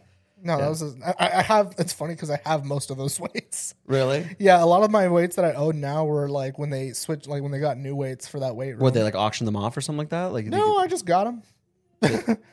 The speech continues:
Speaker 1: They were pretty much just like, "Whoever wants to take these home, like, if you have the ability to take 'em
Speaker 2: Wow.
Speaker 1: home, like, take 'em." So,
Speaker 2: Really?
Speaker 1: yeah, my dad took a bunch of the weights.
Speaker 2: That's fucking cool.
Speaker 1: So, yeah, like, my forty-fives and my thirty-fives in there <laughs> from the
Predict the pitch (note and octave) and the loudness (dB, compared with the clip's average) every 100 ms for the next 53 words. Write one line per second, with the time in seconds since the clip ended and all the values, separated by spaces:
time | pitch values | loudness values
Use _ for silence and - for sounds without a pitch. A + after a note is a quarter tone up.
0 | _ _ _ _ G3+ G#3+ G#3 A#3 G#3 - | _ _ _ _ 6 8 6 6 4 4
1 | G3+ G#3+ F3 F#3 G#3+ G3 F#3 G3 F3+ E3 | 0 2 2 2 4 2 2 -2 0 0
2 | D#3+ E3 C#3+ E3 D3 D3+ D#3 E3 D#3 D3 | 2 2 2 -2 -4 0 2 2 2 0
3 | G#2 A#2+ B2 A#2+ A2+ G#2+ G2+ G2+ C#3+ F#3 | 2 4 6 6 4 4 2 0 0 -4
4 | C3+ D3+ - - C#3 C3+ B2+ C#3 A#2+ D#3 | -6 -8 -8 -8 -6 -6 -10 -2 2 2
5 | A3+ C4 A3 D3+ C#3+ C#3+ C#3 C#3+ D#3 D3 | 2 0 0 0 0 -2 -2 -4 -4 -8
6 | B2+ C#3 C3+ B2+ C3+ C3 - C#3+ - G#2+ | -8 -10 -10 -8 -8 -6 -4 -4 -4 -6
7 | G#2 G#2+ G#2 G#2+ G#2+ C#3 D#3 C3 C3 D3 | -6 -8 -8 -8 -6 -6 -4 -6 -4 -4
8 | C#3 C#3 C#3 C#3 - C#3 C3+ - D3+ C#3 | -2 -2 -4 -8 -8 -6 -6 -2 -2 0
9 | C3+ C3+ C#3 D#3 C#3+ C#3 C#3 C#3 C#3+ C#3 | -2 0 -2 -6 -8 -8 -6 -6 -4 -6
10 | C#3+ D3 C3+ C3+ - G#3 D3+ C#3+ C3+ | -6 -8 -8 -2 4 4 4 -2 -4